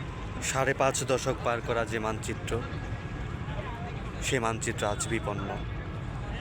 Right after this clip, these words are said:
বাক স্বাধীনতা, মত প্রকাশের স্বাধীনতা এবং মানবাধিকার আজ বিপন্ন। আজকে মহান বিজয় দিবসে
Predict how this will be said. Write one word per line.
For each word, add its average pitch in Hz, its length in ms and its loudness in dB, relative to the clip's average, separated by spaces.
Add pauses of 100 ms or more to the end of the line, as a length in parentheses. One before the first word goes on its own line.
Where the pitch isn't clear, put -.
(920)
বাক 113 260 4
স্বাধীনতা, 123 640 2 (880)
মত 127 160 4 (100)
প্রকাশের 127 400 0
স্বাধীনতা 127 600 2 (800)
এবং 113 320 2 (1040)
মানবাধিকার 117 680 2
আজ 107 300 0 (340)
বিপন্ন। 107 460 0 (920)
আজকে 117 480 2 (1300)
মহান 127 280 2
বিজয় 120 300 4
দিবসে 117 440 2